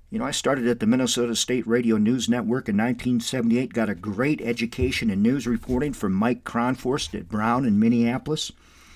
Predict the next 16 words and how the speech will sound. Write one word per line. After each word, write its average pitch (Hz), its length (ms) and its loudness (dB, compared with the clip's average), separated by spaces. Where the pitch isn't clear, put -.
It - 40 -6
was 95 140 -4
called 113 280 0
then 107 200 4
Brown 107 280 2
Institute, 117 580 0
now 98 260 0
Brown 101 380 0
College. 107 580 -2
Mike 113 320 0
taught 139 260 2
me 117 140 2
what 107 180 4
a 104 60 2
news 117 280 4
reporter 110 680 0